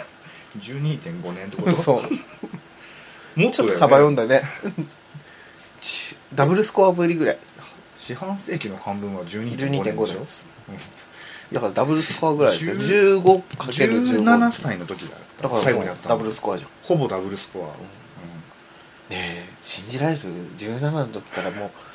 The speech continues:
Speaker 2: 二倍も生きてんだよ。
Speaker 1: なんか、実感ないよね。
Speaker 2: なんか十七までの方が長くなかった？
Speaker 1: そう？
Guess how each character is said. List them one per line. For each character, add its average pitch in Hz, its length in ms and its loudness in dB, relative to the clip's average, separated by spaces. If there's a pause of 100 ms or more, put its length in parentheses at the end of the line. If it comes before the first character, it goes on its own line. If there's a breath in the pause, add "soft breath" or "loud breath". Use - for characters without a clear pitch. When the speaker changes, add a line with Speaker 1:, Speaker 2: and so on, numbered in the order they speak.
(800 loud breath)
Speaker 2:
二 - 80 -12
倍 127 200 -4
も 165 120 2
生 175 60 -2
き - 80 -10
て 202 100 -4
ん 151 60 -6
だ - 80 -16
よ。 - 60 -18 (1120)
Speaker 1:
な 202 100 -6
ん 180 60 -8
か、 - 80 -8 (500)
実 123 200 -8 (100)
感 180 220 -4
な 170 100 -4
い 143 100 -4
よ 87 80 -10
ね。 80 260 -12
Speaker 2:
な 151 80 -4
ん 165 40 -4
か 135 100 2
十 156 220 2
七 285 200 4
ま 196 140 6
で 113 60 2
の 107 80 -6
方 110 100 -6
が 92 80 -2
長 87 200 -2
く 180 120 0
な 185 80 4
か - 100 -10
っ - 20 -18 (120)
た？ - 80 -12 (1040)
Speaker 1:
そ 247 440 -2
う？ - 20 -10